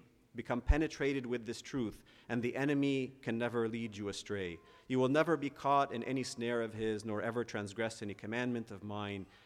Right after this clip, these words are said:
You will have set your feet on the royal road which leads to the fullness of grace, truth, and light. I think that the Mother of God, Saint Mary, I think she knew, she had this knowledge.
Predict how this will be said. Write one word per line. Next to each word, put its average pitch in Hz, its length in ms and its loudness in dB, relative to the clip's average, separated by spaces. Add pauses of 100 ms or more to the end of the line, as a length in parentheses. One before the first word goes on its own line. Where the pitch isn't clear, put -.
You 113 100 -4
will 113 80 2
have 107 180 -2
set 131 280 -4
your 113 80 -4
feet 123 420 -4
on 107 200 -4
the 101 100 -4
royal 117 340 2
road 107 320 0
which 101 220 -10
leads 131 340 -4
to 117 80 -10
the 101 100 -4
fullness 120 460 -4
of 95 160 -8
grace, 107 480 -2 (340)
truth, 113 460 -4
and 95 140 -8
light. 87 440 -8 (1120)
I 139 120 -4
think 143 480 -2 (1040)
that 107 340 -4
the 110 60 -4
Mother 127 320 -4
of 101 140 -4
God, 110 400 -4
Saint 71 280 -14
Mary, 104 400 -6 (1160)
I 107 120 -6
think 127 220 -2
she 120 420 -4
knew, 113 260 -2 (460)
she - 140 -14
had 107 200 -2
this 98 160 -10
knowledge. 85 600 -10